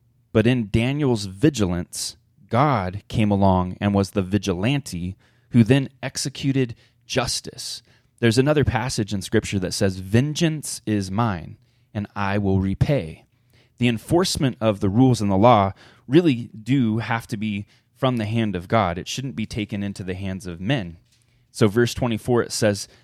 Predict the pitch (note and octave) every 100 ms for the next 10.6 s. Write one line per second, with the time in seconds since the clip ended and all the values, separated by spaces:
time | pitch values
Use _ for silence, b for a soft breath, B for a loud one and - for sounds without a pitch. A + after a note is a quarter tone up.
0 | b A2 - - D3 D#3 A#2+ A#2 B2+ C3
1 | G#2 A2 B2+ B2+ G#2+ F#2+ F2 G2+ B2+ -
2 | b b b - A2 A2+ G2 G#2+ A#2 C#3
3 | A#2 B2+ B2+ C#3 C3+ A#2+ F#2+ G#2 G2+ G#2+
4 | G2+ G2+ G2 G#2+ - C#3 - C3+ A2 -
5 | C3 A#2 G2+ - A#2 C3+ F2 E2 G2+ b
6 | b b b G#2+ A2 - - A2+ G2 -
7 | F#2 G2+ A#2+ D#3+ F#3 _ _ _ _ A2
8 | G#2+ - G#2+ G#2 A#2 C3+ C3 G#2+ G#2+ F#2+
9 | A2 C3 A2+ G#2+ - A2+ A2+ G#2 G2 A2+
10 | B2 F#2+ F2 - F2 G2+